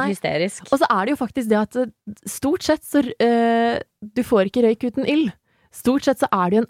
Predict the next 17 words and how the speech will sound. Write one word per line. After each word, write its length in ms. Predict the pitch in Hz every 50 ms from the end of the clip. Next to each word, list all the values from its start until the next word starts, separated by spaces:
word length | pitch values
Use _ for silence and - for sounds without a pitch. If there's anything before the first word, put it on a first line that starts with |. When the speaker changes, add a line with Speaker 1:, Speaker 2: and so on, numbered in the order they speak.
| - 262 254
Speaker 1:
en 80 | 220
årsak 380 | 202 - - - - 240 - -
til 120 | - 262
hvorfor 140 | 226 - -
man 120 | 214 208 208
reagerer 320 | 202 196 196 190 190 180 180
på 100 | - 190
den 100 | 185 190
måten 180 | 185 175 170 196
man 120 | 190 185
gjør. 160 | 190 190 202 196 - - - _ _ -
Og, 180 | 233 247 - - -
og 280 | 240 247 247 254 254 - _ _ _ _ _ _ _ _ _ _ -
gjennom 400 | 226 214 226 202 202 214 240 247 -
all 200 | - 196 202 233
tid 300 | - - - 240 269 240
så 200 | 220 - - -